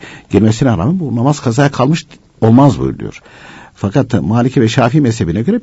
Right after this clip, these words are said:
bir rekat kıldıktan sonra öbür vakit girerse kazaya kalmış olmaz. Bu ikindi için de geçerlidir. Baktık akşama, e, abdestimiz var. İki üç dakika var. Hemen,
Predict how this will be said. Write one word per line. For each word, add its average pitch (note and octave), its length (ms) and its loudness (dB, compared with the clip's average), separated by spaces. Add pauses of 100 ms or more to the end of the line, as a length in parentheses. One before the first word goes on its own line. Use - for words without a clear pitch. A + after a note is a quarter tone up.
bir G3+ 160 6
rekat D#3 300 2
kıldıktan C#3 420 2
sonra B2+ 180 -2
öbür G2+ 180 0
vakit F2 320 -8
girerse D2 460 -6 (340)
kazaya C2 320 -8
kalmış C2 340 -12
olmaz. F#3+ 320 -6 (380)
Bu B3+ 140 2
ikindi G#3+ 440 4
için G#3+ 320 4
de E3 80 6
geçerlidir. D2+ 800 -2 (220)
Baktık G#3+ 400 0 (440)
akşama, G3 540 -2 (100)
e, B2 40 -4 (280)
abdestimiz C3+ 580 0
var. G#3 220 -6 (320)
İki A#3 180 4
üç A#3+ 180 6
dakika A#2+ 300 -2
var. A2+ 260 -12 (1800)
Hemen, F3+ 360 0